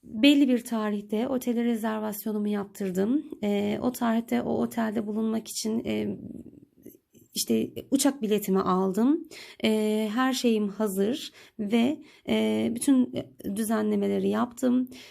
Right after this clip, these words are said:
Ee, ve o tarihte ben o otelde olacağım, tatilde olacağım.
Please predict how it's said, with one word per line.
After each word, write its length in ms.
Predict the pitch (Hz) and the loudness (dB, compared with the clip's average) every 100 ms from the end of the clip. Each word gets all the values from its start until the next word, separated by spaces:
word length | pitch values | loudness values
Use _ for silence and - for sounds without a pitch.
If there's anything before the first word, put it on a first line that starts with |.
| - - | -6 2
Ee, 600 | 220 214 214 214 220 - 254 | 4 4 2 0 -2 -4 0
ve 220 | 247 240 - _ _ _ _ - | 0 0 -4 _ _ _ _ 0
o 120 | 277 | 0
tarihte 720 | 262 214 196 170 - 240 277 269 | 2 2 2 -2 0 0 0 -4
ben 360 | 220 214 240 294 | 0 2 2 0
o 140 | 247 | 0
otelde 460 | 226 220 196 190 214 | -2 -2 -2 0 -2
olacağım, 460 | 208 202 - 285 | -2 -4 -4 -4
tatilde 580 | 302 285 254 254 262 240 | -4 0 0 0 -2 -2
olacağım. 560 | 254 214 196 202 262 | -2 0 -2 -2 -4